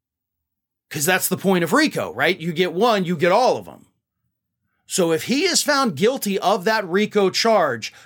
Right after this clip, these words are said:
suddenly everybody else,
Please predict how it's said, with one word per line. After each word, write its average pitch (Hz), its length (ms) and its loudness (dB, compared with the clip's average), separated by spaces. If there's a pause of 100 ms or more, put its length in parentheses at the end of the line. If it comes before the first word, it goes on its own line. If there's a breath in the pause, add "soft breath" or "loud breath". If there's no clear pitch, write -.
suddenly 190 1040 0 (600)
everybody 226 680 2
else, 165 600 -2